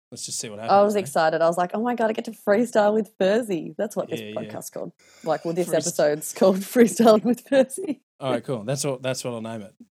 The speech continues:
Speaker 1: Freestyles with
Speaker 2: Okay.
Speaker 1: Furzy.
Speaker 2: Yeah,
Speaker 1: Yeah,
Speaker 2: cool.
Speaker 1: perfect.
Speaker 2: Fun.
Speaker 1: Um, okay, so we've covered sex pests. Um, the next thing, that's the first one on my list. The
Speaker 2: We
Speaker 1: next
Speaker 2: covered
Speaker 1: one
Speaker 2: Tim's mum giving blowjobs. <laughs>
Speaker 1: Yeah, yeah. We're all over it.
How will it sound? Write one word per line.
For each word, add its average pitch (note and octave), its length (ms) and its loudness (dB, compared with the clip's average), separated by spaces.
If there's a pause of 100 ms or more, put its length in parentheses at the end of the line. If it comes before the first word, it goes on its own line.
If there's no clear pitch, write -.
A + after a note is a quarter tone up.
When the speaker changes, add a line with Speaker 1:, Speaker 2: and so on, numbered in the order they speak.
(140)
Speaker 1:
Freestyles A2 500 -14
with G2 60 -20
Speaker 2:
Okay. G#2+ 120 -8
Speaker 1:
Furzy. G2+ 220 -14 (280)
Speaker 2:
Yeah, C3+ 80 -18 (100)
Speaker 1:
Yeah, A#2+ 160 -14
Speaker 2:
cool. G3+ 120 -8
Speaker 1:
perfect. G2+ 220 -16 (440)
Speaker 2:
Fun. G3+ 180 -6
Speaker 1:
Um, D3 220 -6 (600)
okay, D3+ 180 -4
so D#3+ 140 -4
we've D3+ 140 -4
covered F3+ 360 -4
sex C#3+ 320 -2
pests. - 640 -6 (540)
Um, B2 720 -8 (640)
the D3 80 -12
next E3 320 2
thing, F3 260 0
that's F3 200 4
the E3+ 60 0
first D#3+ 280 2
one C#3+ 120 0
on C3+ 80 -2
my C3 80 -4
list. C3+ 300 -6
The B2 60 -12
Speaker 2:
We B2 140 -10
Speaker 1:
next A#3 140 0
Speaker 2:
covered A#3+ 260 4
Speaker 1:
one - 80 -20
Speaker 2:
Tim's A3+ 680 -2
mum G#3 260 -2
giving G3 200 -2
blowjobs. F#3+ 760 2
<laughs> - 40 -20 (340)
Speaker 1:
Yeah, C#3+ 180 4 (240)
yeah. C#3 260 0 (220)
We're C#3 160 -4
all C#3+ 220 0
over A#2 220 -4
it. G#2+ 100 -14